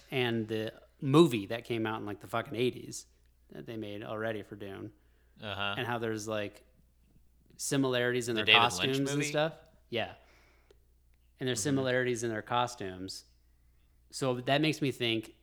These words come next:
Speaker 1: that has to be just because that's very well described in the book, you know? Or else he's not just, he's not copying David
Speaker 2: Mm-hmm.
Speaker 1: Lynch. He's copying the book. <laughs> And, and they just, they both were,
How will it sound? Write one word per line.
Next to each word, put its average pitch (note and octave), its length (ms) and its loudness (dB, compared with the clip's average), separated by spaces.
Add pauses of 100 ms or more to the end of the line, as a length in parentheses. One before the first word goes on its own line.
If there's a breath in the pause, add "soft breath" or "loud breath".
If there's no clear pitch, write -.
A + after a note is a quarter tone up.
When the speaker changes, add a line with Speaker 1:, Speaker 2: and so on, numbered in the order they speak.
(180)
Speaker 1:
that C3 140 4
has C3 220 4
to - 80 -4
be A#2+ 140 0
just A2+ 380 -6 (440)
because A#2+ 480 0
that's A2+ 440 -2 (300)
very A#2 220 0
well G#2+ 220 -2
described G#2+ 460 -4
in G#2 100 -4
the G2 60 -4
book, G2+ 360 -2 (300)
you A2 120 -8
know? G#2+ 200 -6 (420)
Or A#2 120 -4
else G#2+ 200 -4
he's A#2+ 180 -8
not A#2+ 200 0
just, G#2+ 160 -10
he's C#3+ 120 -2
not C#3 160 2
copying B2+ 380 0
David A2+ 260 0
Speaker 2:
Mm-hmm. G2+ 100 -4
Speaker 1:
Lynch. G2+ 360 -6 (500)
He's A#2+ 160 -6
copying A#2+ 320 2
the G#2 80 -4
book. A2+ 500 -2
<laughs> - 420 -12
And, A#2 240 -2
and A2+ 180 -4
they A2 100 -2
just, A2 200 -8 (140)
they A#2 140 2
both A#2+ 360 2
were, G#2+ 140 -12